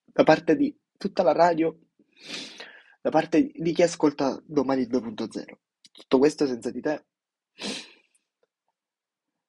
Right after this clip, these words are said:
non c'era. Grazie ancora Ale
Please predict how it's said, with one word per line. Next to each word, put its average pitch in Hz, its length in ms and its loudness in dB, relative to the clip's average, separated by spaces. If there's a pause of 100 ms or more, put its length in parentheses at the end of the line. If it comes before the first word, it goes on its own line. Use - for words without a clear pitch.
(160)
non 117 160 -10
c'era. - 380 -10 (1500)
Grazie 143 300 -4
ancora 120 320 0
Ale - 240 -10